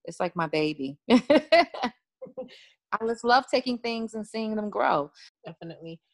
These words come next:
Speaker 2: And what about teaching? I know you did that for a while. You were at, um, Delaware?
Speaker 1: Yes. I, yeah, so I was, um, an adjunct professor of, uh, public relations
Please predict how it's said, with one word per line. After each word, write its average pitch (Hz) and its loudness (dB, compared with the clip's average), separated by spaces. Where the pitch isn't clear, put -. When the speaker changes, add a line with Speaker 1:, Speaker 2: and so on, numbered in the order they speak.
Speaker 2:
And 220 -8
what 262 0
about 233 -4
teaching? 202 -10
I 185 -4
know 185 -2
you 208 -6
did 190 -4
that 190 -2
for 190 -8
a 180 -4
while. 175 -2
You 180 -8
were 180 -6
at, 170 -4
um, 165 -8
Delaware? 196 -4
Speaker 1:
Yes. 170 0
I, 190 4
yeah, 220 6
so 202 0
I 202 2
was, 208 -6
um, 185 -6
an 180 -10
adjunct 190 -8
professor 185 -6
of, 170 -2
uh, 165 -6
public 185 -2
relations 175 -4